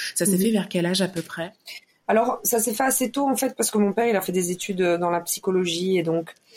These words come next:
Speaker 2: j'ai, j'ai eu cette chance d'être dans une famille bisounours, sauter une classe. Donc, euh, voilà, ça m'a pas marqué plus que ça quand j'étais petite. C'est plus au niveau de l'adolescence que ça a été compliqué. Je me rendais compte que j'avais pas du tout envie de la même chose que les autres.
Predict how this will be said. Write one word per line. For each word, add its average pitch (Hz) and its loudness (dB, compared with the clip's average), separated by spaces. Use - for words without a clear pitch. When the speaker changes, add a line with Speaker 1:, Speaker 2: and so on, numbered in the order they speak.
Speaker 2:
j'ai, 175 2
j'ai 165 0
eu 170 0
cette 160 -2
chance 196 2
d'être 170 0
dans 170 2
une 160 -2
famille 175 0
bisounours, 175 -2
sauter 196 0
une 185 0
classe. 165 0
Donc, 160 -4
euh, 160 0
voilà, 156 0
ça - -6
m'a 156 0
pas 170 0
marqué 175 -2
plus - -6
que 185 -4
ça 190 -2
quand 180 -4
j'étais 160 -4
petite. - -10
C'est - -2
plus 240 0
au 247 4
niveau 190 2
de 175 -2
l'adolescence 180 0
que - -6
ça 175 -2
a - 0
été 175 -4
compliqué. 180 -4
Je 190 0
me 190 4
rendais 180 2
compte 202 2
que 185 -2
j'avais 170 2
pas 190 0
du 185 -2
tout 190 -4
envie 175 0
de 175 0
la 170 2
même 165 0
chose 170 -4
que - -8
les 165 2
autres. 214 -2